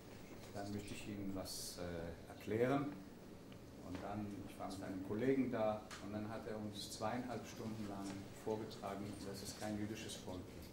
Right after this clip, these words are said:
Und das hat er ganz schön historisch vorbereitet gehabt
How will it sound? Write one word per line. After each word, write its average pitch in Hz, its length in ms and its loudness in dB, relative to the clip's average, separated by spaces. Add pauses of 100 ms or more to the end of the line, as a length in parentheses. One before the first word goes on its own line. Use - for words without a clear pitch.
(1000)
Und - 180 -4
das - 80 -2
hat 101 140 -2
er 98 80 4
ganz 127 300 4
schön 120 320 4
historisch 113 760 2 (1080)
vorbereitet 120 640 8
gehabt 107 360 4